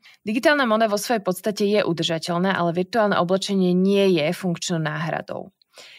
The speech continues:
Modné magazíny aj napriek jej nevyužiteľnosti v reálnom svete často opakujú, že môže byť alternatívou alebo nebodaj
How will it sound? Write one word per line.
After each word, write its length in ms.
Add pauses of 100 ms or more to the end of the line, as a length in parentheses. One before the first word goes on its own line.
Modné 240
magazíny 560
aj 160
napriek 400 (360)
jej 560 (160)
nevyužiteľnosti 1400
v 80
reálnom 480
svete 400
často 400
opakujú, 720 (320)
že 560
môže 400
byť 320
alternatívou 1120
alebo 400
nebodaj 640